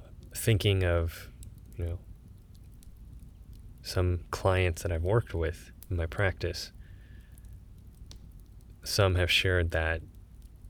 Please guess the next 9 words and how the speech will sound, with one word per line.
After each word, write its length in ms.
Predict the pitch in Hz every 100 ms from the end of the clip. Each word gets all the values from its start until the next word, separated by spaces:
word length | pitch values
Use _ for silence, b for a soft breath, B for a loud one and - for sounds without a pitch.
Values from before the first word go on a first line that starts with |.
| - -
they 440 | 98 90 87 85 82 -
have 140 | 90
a 40 | 85
certain 260 | - 95 87
perspective 880 | 92 - 90 82 - 85 82 - -
of, 440 | 85 80 80 - - - - - -
you 60 | 80
know, 80 | 82
"I'm, 320 | 82 82